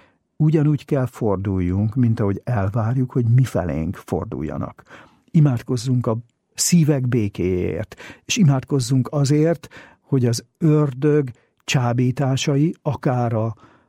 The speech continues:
harag, a gyűlölet, a meg nem értés, vagy az előítéletek csapdái, ezek ne fogják meg az embereket. Nagyon könnyű az ördög útjára tévedni.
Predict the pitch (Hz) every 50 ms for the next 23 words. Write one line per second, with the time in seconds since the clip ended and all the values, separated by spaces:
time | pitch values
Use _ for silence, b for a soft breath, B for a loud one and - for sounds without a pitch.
0 | b _ - - 143 139 135 139 139 143 143 123 120 113 110 - 151 156 147 135
1 | 131 123 120 120 120 117 113 113 107 131 135 127 139 135 123 113 107 101 98 95
2 | - 101 101 101 - - 110 101 95 104 - 151 139 151 170 175 170 160 156 151
3 | 147 - 151 135 123 113 104 104 - - - - - - 165 131 135 131 120 110
4 | 139 123 110 101 98 98 104 123 160 156 B B B B B B B B _ _
5 | _ _ - 131 113 117 107 113 101 107 - - - _ _ _ _ - 135 127
6 | 131 151 160 135 104 90 - _ _ _ _ _ _ _ _ - - - 127 107
7 | 117 120 110 98 95 92 95 - 139 120 107 98 92 90 90 - b b b b
8 | b - 113 - - 107 101 95 90 92 - - - 85 - - - b b b
9 | b b b b b _ _ - - 127 131 143 156 147 156 113 123 117 101 98
10 | 90 - - 101 92 90 87 87 87 82 82 95 110 - 90 92 87 87 90 92
11 | 92 101 - - - 87 101 101 104 98 - 113 - 101 95 92 95 104 104 -
12 | - - - _